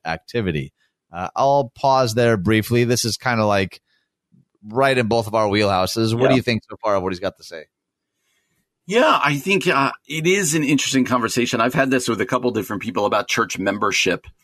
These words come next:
Speaker 2: uh, and, and had the conversation, like, you know what? Membership is just an opportunity to link yourself more deeply with the community, but it's not what saves you. It's not any of this kind of stuff. Uh, but I do think the overall premise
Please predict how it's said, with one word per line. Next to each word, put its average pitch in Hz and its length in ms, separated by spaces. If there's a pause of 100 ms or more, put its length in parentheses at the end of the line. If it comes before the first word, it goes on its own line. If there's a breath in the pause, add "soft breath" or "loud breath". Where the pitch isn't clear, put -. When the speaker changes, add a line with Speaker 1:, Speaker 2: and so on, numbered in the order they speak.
(340 soft breath)
Speaker 2:
uh, 90 500 (440)
and, 110 320
and 104 240
had 117 220
the 107 80
conversation, 101 460
like, 98 80
you 123 60
know 135 60
what? 127 140
Membership 127 440
is 95 200
just 101 320
an 101 180
opportunity 104 840
to 95 520
link 113 260
yourself 101 360
more 98 120
deeply 92 320
with 90 160
the - 80
community, 85 480
but 92 140
it's 80 140
not 104 180
what 87 120
saves 82 300
you. 85 140
It's 85 160
not 90 220 (120)
any 92 220
of 87 160
this 82 160
kind 85 220
of 87 60
stuff. 78 220 (540 soft breath)
Uh, 98 280
but 131 120
I 139 100
do 170 240
think 160 240
the 127 220
overall 123 600
premise 98 580